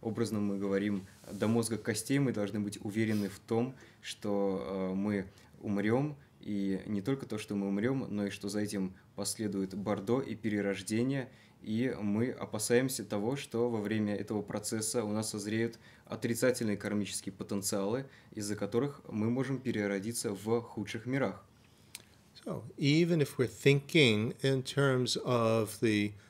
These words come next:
Speaker 2: structure of the Four Noble Truths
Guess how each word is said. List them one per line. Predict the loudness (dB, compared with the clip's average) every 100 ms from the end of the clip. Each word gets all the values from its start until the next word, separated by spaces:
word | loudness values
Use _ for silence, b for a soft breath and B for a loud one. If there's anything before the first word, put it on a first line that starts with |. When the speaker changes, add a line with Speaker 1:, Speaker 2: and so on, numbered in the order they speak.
| b b
Speaker 2:
structure | -4 2 2 2 2 2
of | 2
the | -4
Four | 0 2 4
Noble | 2 0 -2
Truths | 4 4 4 -4 -8